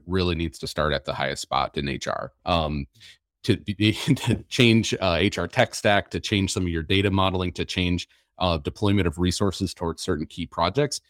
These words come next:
it really has to start at the top. And so that's where a lot of our, uh, the companies that are really driving innovative change within their H R orgs are, are having really wonderful, uh, leadership sponsorship.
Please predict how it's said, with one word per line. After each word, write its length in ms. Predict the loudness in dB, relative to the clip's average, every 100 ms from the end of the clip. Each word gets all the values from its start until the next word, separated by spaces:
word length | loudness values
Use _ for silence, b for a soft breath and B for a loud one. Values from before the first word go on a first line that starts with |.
| b
it 180 | -4 0
really 220 | 0 0
has 220 | 0 -2 -2
to 100 | -6
start 240 | -2 -2
at 100 | -4
the 80 | -4
top. 280 | 0 0 -2
And 100 | -6
so 100 | -2
that's 280 | 2 2 2
where 120 | 2
a 40 |
lot 220 | 2 2 2
of 100 | 0
our, 160 | -4 _ -4
uh, 180 | -2 -4 _ _ _ _
the 340 | -14 -10 -10 -12 _ _ _
companies 420 | 0 2 2 2 2
that 100 | 0
are 100 | 0
really 320 | 2 2 2
driving 440 | 2 0 2 0
innovative 400 | -2 0 -2 -2
change 340 | -2 0 0 -2
within 260 | -4 -2
their 160 | 0 0
H 180 | 0 0
R 120 | -2
orgs 420 | 0 -2 -4 -8 -16 b b 2
are, 360 | 4 4 2 -8 _ _ -2
are 220 | -2 -4 _ -8
having 380 | 0 0 0 -4 -4
really 360 | 0 2 2 -2 _ _ _ -6
wonderful, 560 | 0 0 0 -4 -4 -2
uh, 240 | -2 -2 -2
leadership 400 | -2 -2 -6 -6
sponsorship. 600 | -6 -6 -8 -12 -12